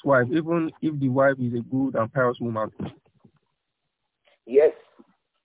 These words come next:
Speaker 2: the mother can do so. If that mother is a woman who doesn't do something except upon the considerations of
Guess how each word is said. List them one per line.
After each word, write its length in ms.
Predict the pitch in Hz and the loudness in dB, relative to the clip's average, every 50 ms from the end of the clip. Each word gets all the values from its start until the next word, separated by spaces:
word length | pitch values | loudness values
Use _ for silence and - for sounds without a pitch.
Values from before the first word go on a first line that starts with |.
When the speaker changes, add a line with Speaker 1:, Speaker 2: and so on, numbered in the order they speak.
| _ _ _ _ _ _ _ _ _ _ _ _ _ _ _ _ _ - | _ _ _ _ _ _ _ _ _ _ _ _ _ _ _ _ _ -4
Speaker 2:
the 60 | 117 120 | -2 0
mother 340 | 123 135 143 135 139 135 - - | 4 4 6 6 6 4 4 -2
can 160 | - 101 101 95 | -6 -8 -8 -8
do 140 | 104 113 117 - | -12 -14 -14 -8
so. 220 | - 110 104 - - _ _ _ _ _ _ _ _ _ _ _ _ _ _ _ _ _ _ _ | -6 -6 -6 -6 -10 _ _ _ _ _ _ _ _ _ _ _ _ _ _ _ _ _ _ _
If 200 | 151 170 185 180 - - - - | -2 -2 -2 -2 -4 -4 0 2
that 220 | 143 147 143 - - | 2 2 2 -2 -8
mother 540 | 135 120 120 120 123 123 120 113 120 120 120 - | -12 -4 2 4 6 6 6 6 6 4 4 2
is 140 | - 117 110 - _ _ _ _ _ _ _ | 0 -4 -6 -8 _ _ _ _ _ _ _
a 140 | - 95 98 101 101 | -6 -6 -6 -6 -8
woman 480 | 104 117 131 135 131 131 131 131 131 113 - | -6 -6 -6 -2 0 2 2 2 2 -2 -6
who 200 | 120 151 143 117 | -6 -6 2 4
doesn't 440 | 127 127 131 113 131 131 131 131 127 _ _ _ | 6 6 6 4 0 -4 -4 -6 -8 _ _ _
do 160 | - 127 127 123 - - | -8 -8 -8 -8 -4 -2
something 460 | 117 117 110 - _ 123 120 117 113 - | -2 -2 -2 -6 _ -6 -4 -4 -4 -2
except 520 | 101 95 - - - - 117 110 - - - _ _ _ _ _ _ _ _ - | -4 -4 -4 -6 -2 0 2 2 2 -2 -12 _ _ _ _ _ _ _ _ 0
upon 560 | - - - - - 113 117 117 120 123 117 - _ _ _ _ _ _ _ | 0 0 0 0 2 2 4 4 2 0 -6 -12 _ _ _ _ _ _ _
the 240 | - 101 95 92 95 - - - | 4 6 6 6 6 4 -2 -4
considerations 800 | - 101 95 - - 104 - 95 107 113 110 - - 107 113 113 - _ | -4 -4 -4 -8 -12 -12 -4 0 0 0 0 0 -4 -6 -6 -6 -6 _
of 120 | 110 101 | -2 -2